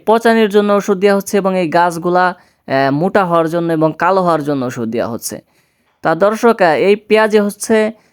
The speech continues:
আমরা যতটুকু এই মালিকের কাছ থেকে কথা শ-, মানে কথা বলে জেনেছি, ইনি হচ্ছে এই, আহ, পেঁয়াজের জমিতে এ পর্যন্ত দুইটা সেচ হয়েছে। আজকে ওষুধ দেওয়া হচ্ছে। আপনারা যদি দেখেন যে কিছু ঘাস আছে, এই ঘাসগুলা পরিষ্কার করে হয়তো বা, আহ, তৃতীয় নম্বর সেচ দিয়ে দেওয়া হবে।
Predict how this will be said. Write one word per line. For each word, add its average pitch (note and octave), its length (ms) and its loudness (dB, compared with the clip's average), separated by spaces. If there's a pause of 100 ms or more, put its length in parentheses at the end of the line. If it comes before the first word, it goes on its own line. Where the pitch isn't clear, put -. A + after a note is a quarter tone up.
(120)
আমরা F3+ 440 2
যতটুকু F3 500 -2
এই F3 60 -2
মালিকের E3 360 -2
কাছ E3 160 -4
থেকে E3 220 -10
কথা E3 240 0
শ-, - 160 -10
মানে C3+ 320 -6
কথা E3 240 -2
বলে F3 200 2
জেনেছি, D#3+ 440 0
ইনি E3+ 140 -2
হচ্ছে E3+ 260 -4
এই, E3+ 200 0
আহ, - 580 -4
পেঁয়াজের F3+ 420 2
জমিতে F3 480 0 (380)
এ F#3+ 80 0
পর্যন্ত G#3 440 0
দুইটা G3 360 2
সেচ G3 260 -2
হয়েছে। F#3 400 -2 (400)
আজকে - 300 -2
ওষুধ G#3 260 2
দেওয়া G#3 220 2
হচ্ছে। G#3 220 -2
আপনারা G#3 240 -2
যদি G3+ 160 0
দেখেন F#3 320 0
যে F3+ 140 -4
কিছু E3+ 260 -4
ঘাস D#3+ 260 -2
আছে, F3 240 -4
এই E3 60 -4
ঘাসগুলা E3 380 0
পরিষ্কার F#3+ 520 -2
করে G3+ 280 0
হয়তো F#3+ 240 0
বা, E3 180 0 (360)
আহ, D3 160 0
তৃতীয় G#3 300 0
নম্বর F#3 280 0
সেচ D#3 240 -6
দিয়ে D3+ 180 2
দেওয়া B2 220 -2
হবে। A#2 220 -6